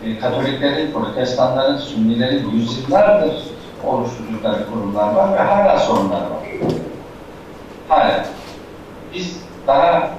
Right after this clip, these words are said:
hala başlamış da değiliz. Yani işin başında bile değiliz. Onun için burada bence en önemli, e, bizim hepimizin anlaması gereken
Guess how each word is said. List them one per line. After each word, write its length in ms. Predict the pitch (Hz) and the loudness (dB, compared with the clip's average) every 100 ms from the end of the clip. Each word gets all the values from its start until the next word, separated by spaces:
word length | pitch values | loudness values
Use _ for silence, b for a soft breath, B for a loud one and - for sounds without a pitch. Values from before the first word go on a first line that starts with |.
| - | 0
hala 340 | 156 151 151 | 4 4 4
başlamış 500 | 131 131 147 302 - | 4 4 2 2 -2
da 100 | - | -4
değiliz. 220 | - - - - - - | -4 -8 -12 -18 -10 -6
Yani 140 | - 101 | -6 -6
işin 240 | - - | -8 -6
başında 440 | 110 101 - 120 - | -4 -4 -4 0 2
bile 140 | - - - | 2 -2 -8
değiliz. 540 | - - - - - - - - - - - - - - - - - | -12 -14 -16 -16 -16 -16 -18 -16 -16 -16 -16 -16 -16 -18 -18 -18 0
Onun 320 | - - - | 4 4 2
için 140 | - - - - - - - - | -2 -4 -8 -12 -16 -18 -18 -6
burada 320 | - 160 160 | 2 4 4
bence 340 | 285 294 294 285 | 4 4 2 2
en 520 | 269 - 139 139 - | 2 4 2 2 -2
önemli, 420 | 127 120 120 120 120 | -2 -2 -2 -4 -4
e, 540 | 117 - - 139 123 117 110 110 | -6 -8 -12 -12 -6 -2 -2 -4
bizim 300 | - 131 117 - - - - - | -10 -8 -8 -10 -16 -18 -18 -12
hepimizin 440 | 147 156 143 120 117 | -8 -4 -2 -2 2
anlaması 440 | 113 110 107 - 107 | 4 4 2 0 -4
gereken 580 | 107 104 139 139 - | -4 -2 2 2 0